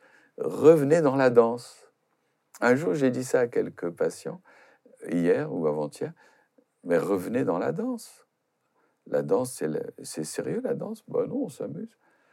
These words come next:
Voilà. Et cette façon-là de revenir dans la partie,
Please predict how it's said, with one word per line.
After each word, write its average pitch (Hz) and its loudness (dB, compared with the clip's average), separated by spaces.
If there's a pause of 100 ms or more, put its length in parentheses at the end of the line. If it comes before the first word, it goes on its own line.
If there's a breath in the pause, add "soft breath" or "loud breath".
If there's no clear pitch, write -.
(180 soft breath)
Voilà. - -12
Et 92 -4
cette 95 0
façon-là 117 0
de 90 -2
revenir 104 0 (340 loud breath)
dans 101 2
la - 0
partie, 156 -8